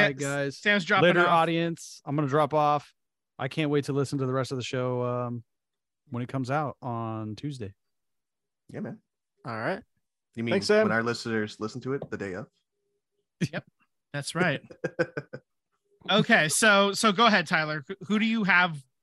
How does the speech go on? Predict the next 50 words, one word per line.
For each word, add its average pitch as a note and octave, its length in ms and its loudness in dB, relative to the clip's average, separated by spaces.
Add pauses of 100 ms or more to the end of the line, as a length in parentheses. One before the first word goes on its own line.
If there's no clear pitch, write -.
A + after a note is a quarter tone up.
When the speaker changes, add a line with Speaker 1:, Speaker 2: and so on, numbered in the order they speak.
Speaker 1:
Uh, E3+ 160 -6
who G3+ 120 -4
do A3 60 -2
you G#3+ 80 -2
want? F3+ 380 -4
You E3+ 260 -10
already E3+ 160 -6
said D#3 180 -8
who D3 100 -4
you C3 200 -2
want, C3+ 340 -4
and C#3+ 120 -4
now C#3+ 120 0
who C#3 80 0
Speaker 3:
I'll, F3+ 60 8
Speaker 1:
do D#3+ 60 2
you D#3 60 4
Speaker 3:
I'll D#3 40 -2
tell E3+ 80 4
you E3 120 4
Speaker 1:
think A#2+ 40 -4
Speaker 3:
this. G2 200 -4
Speaker 1:
is - 60 -16 (560)
Speaker 3:
I, D3 160 2
I D3 120 2
want D3+ 300 4
it D#3+ 100 0
to D3+ 100 -6
be B2 520 -4 (180)
the B2 40 -6
Braves A2+ 800 -4 (200)
and A2 100 -6
the A#2 40 -8
Padres. G2 680 -6 (580)
Okay. G2+ 340 -8 (300)
Speaker 1:
Mm-hmm. D3+ 200 -10 (140)
Speaker 3:
And A#2+ 140 -4
then B2+ 140 -4
I B2 120 -2
want A#2+ 200 -2
the B2+ 60 -10
Padres G#2+ 480 -4
to A#2+ 60 -8
go G#2+ 200 -4
into F#2 320 -14
it. F#2 160 -14 (640)
And G#2+ 100 -6
then A2 80 -2
obviously G#2 580 -4 (280)
we've G#2+ 180 -12